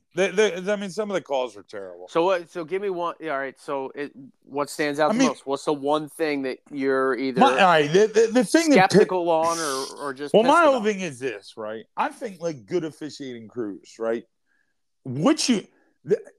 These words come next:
Speaker 1: and, and I've talked to, like, former, like, N C A A basketball officials, right? What their job is to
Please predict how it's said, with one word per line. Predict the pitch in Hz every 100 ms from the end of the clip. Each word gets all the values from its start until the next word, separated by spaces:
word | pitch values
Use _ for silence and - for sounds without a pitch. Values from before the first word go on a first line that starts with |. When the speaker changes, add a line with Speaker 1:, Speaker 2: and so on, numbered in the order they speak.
| - 208 _ -
Speaker 1:
and, | 214
and | 220 196 214
I've | 220 220 -
talked | - 175 165 175
to, | 147
like, | 147 135
former, | _ 165 151 147 139
like, | 139 127 123
N | 139
C | 131 139
A | 127
A |
basketball | 113 117 113 - 110 107 _
officials, | 107 - 101 98
right? | 107 113 107 _ _ _ _ _ _
What | 147 220 233 _ -
their | 170 170 156 269 392
job | 170 202 180 165 147
is | 135 127 127
to | -